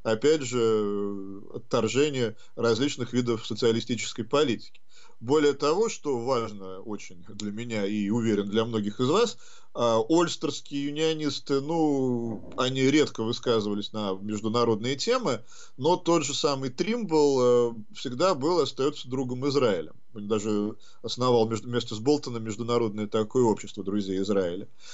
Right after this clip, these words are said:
Но Иэн Пейсли, он, э, пошёл ещё дальше,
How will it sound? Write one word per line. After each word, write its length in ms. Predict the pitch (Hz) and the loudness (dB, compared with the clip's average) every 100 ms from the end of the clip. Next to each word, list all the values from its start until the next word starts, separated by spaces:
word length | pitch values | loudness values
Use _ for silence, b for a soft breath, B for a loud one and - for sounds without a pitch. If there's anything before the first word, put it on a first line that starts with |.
| B - | B -6
Но 300 | 135 147 143 | 2 4 6
Иэн 280 | 147 165 160 | 6 4 2
Пейсли, 420 | 185 233 226 151 | 2 2 2 4
он, 240 | 151 156 143 | 4 2 0
э, 240 | 135 127 | 2 2
пошёл 460 | 104 139 135 156 131 | 2 0 2 0 0
ещё 400 | 143 139 127 110 | -2 -2 -4 -2
дальше, 580 | 123 170 170 - 190 | 0 0 -2 -6 -8